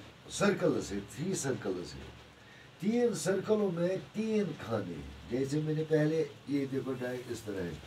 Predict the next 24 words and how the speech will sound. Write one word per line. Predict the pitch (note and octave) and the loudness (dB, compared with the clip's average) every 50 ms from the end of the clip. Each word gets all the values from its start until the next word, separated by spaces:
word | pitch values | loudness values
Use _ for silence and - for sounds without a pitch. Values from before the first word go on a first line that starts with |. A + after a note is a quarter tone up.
| - - - - - - - - - | -14 -16 -18 -18 -18 -20 -18 -8 -2
इसमें | E3 F#3 F3+ C3+ E3 F#3+ - | 0 0 0 0 -2 -2 -4
एक, | - D#3 D#3+ F3 F#3+ F#3 - | -4 2 2 2 2 2 0
दो | E3+ D3 C3+ D#3 D#3 D3 | -2 -2 2 4 4 6
और | C#3 D#3 D#3 | 4 4 0
तीन | - - D#3 C#3+ A#2+ - - - - | -2 -2 -2 0 0 0 -4 -6 -8
खाने। | D#2 C#2 C2+ C2+ C2 - - - - - - - - - - - - - - - - - | -10 -10 -10 -10 -14 -16 -18 -20 -20 -20 -20 -20 -20 -20 -20 -20 -20 -20 -20 -14 -4 2
तीन | F#3 A3 A#3+ C4 C4 A#3+ - | 4 6 8 8 6 4 2
खानों | - D3 E3+ F#3+ G3 F#3+ F#3+ | 2 4 4 4 4 2 0
में | E3 D#3 D#3 D3+ D3+ C#3+ | 0 4 4 4 4 4
से | - D#3+ F#3 | 2 0 0
दो | F#3 E3 B2 A2 B2 F3 G3+ A3 A3+ G#3+ | 0 0 0 4 10 12 12 12 12 12
खानों, | G#3+ - - D3+ D3+ D3 C#3 C#3+ D3 D#3 D#3+ - - B2+ B2 B2 | 12 10 6 4 4 4 4 4 0 0 -2 -4 -6 -8 0 4
दो | D3 E3+ G3 G#3+ G#3+ | 6 8 10 10 8
खाने | - - - C#3+ C#3+ C3 C3 B2+ | 8 4 2 0 2 4 4 2
जो | A#2+ A2 C3 B2+ | 2 2 2 2
हैं, | A#2 C3 B2 - - - - - - - - - - - - - | 4 2 2 0 -2 -4 -8 -14 -20 -20 -20 -20 -20 -18 -4 6
दो | B2 F3 G3 A3 A3 | 8 12 12 12 12
हिस्से | E3+ A2 B2+ E3+ F3 - - F3+ F3 | 12 10 8 2 2 4 4 4 4
जो | D#3 C#3 C3 C3+ C3 | 4 4 2 2 4
है, | C3+ D3 D#3 D#3 C#3 A2+ A#2 B2+ | 4 4 4 4 2 -2 0 2
दो | D3+ E3+ E3+ E3 | 4 6 6 4
parts | - - D#3 E3 F3+ F3+ D3 D#3 | 4 4 4 6 6 6 4 2
जो | C#3 G#2+ G2+ A2 | 0 0 0 0
है, | G2 F#2 F2 E2 | 0 0 -2 -6